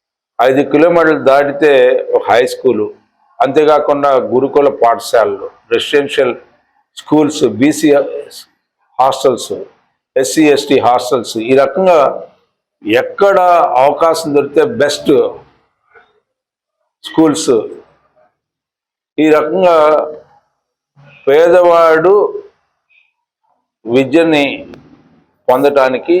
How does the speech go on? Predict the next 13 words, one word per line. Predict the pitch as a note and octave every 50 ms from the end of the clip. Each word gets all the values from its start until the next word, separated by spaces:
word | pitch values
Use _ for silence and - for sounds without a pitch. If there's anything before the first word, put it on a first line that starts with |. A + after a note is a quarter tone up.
| E3+ D3 - -
ఎన్ని | G#2 A2 A#2+ C3 D3+ E3 E3 E3+ E3 D#3+
రకాలైనటువంటి | C3+ C3 C3 - - D3+ D3+ D3+ D3+ D3 C#3+ C#3+ C#3 C3+ C3 - B2 B2 B2+ B2 A#2 - C3 B2 A#2 A2 A2+ A#2+ - _ _ - A2
అవకాశాలు | A2+ A2+ - C3 A#2+ G#2 - B2 A#2+
ఉంటే | B2 A#2+ B2+
అన్ని | A#2+ A#2 A#2+ B2+ C3+
రకాల | C3 B2+ - - C3 B2 B2
అవకాశాలను | A#2 A2+ A2 - A#2 A2 - - A#2+ A2 G#2+ - -
కల్పించి, | G#2 G#2+ G#2+ - A2+ G#2+ G2 - - E3 D#3+ - _ _ _ _ _ _ _ _ _ _ _ _ _ _ _ _ _ _ _ _ _ _ _ _ _ _ _ _ _ _ _ _ _ _ -
ఆ | - C#3
రకంగా | C#3 C#3 C#3 C#3 D#3+ D#3+ D#3+ D#3 D3+ C3+ B2+ B2 - - - - - - - _ _ _ _ _ _ _ _ -
విద్యా | C3 C3 B2 A#2+ D3+ D#3
ప్రమాణాలను | C#3+ - C3+ C3+ C3 C3+ C3 B2+ C3 B2+ B2 A#2+ A2+
పెంచినటువంటి, | - - A#2 A#2+ A#2 - B2+ B2 A#2+ - B2 A#2 A2+ A2 A2 - C#3+